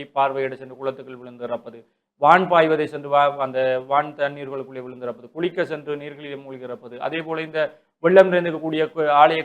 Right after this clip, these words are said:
கேணிகளுக்குள்ளே விழுவது, அதே போல இன்னொரு பக்கம் இடிமின்னல் தாக்கங்கள், கடந்த வருடமும்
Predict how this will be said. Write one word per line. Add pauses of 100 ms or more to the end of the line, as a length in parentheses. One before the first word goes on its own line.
கேணிகளுக்குள்ளே
விழுவது,
அதே
போல
இன்னொரு
பக்கம்
இடிமின்னல்
தாக்கங்கள்,
கடந்த
வருடமும்